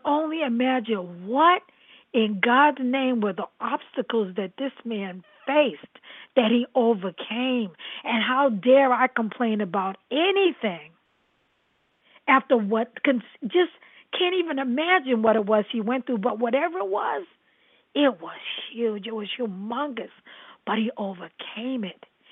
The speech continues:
and was a fine, upstanding man, a contributor to his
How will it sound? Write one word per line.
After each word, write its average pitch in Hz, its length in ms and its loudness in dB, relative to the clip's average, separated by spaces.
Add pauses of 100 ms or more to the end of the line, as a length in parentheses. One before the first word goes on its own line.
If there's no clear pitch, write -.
(220)
and 214 120 0
was 175 160 -8
a 165 140 -14 (200)
fine, 226 560 -4 (360)
upstanding 208 1000 -4
man, 208 400 -6 (100)
a - 100 -8
contributor 254 1000 -4 (340)
to 208 80 -8
his 190 140 -4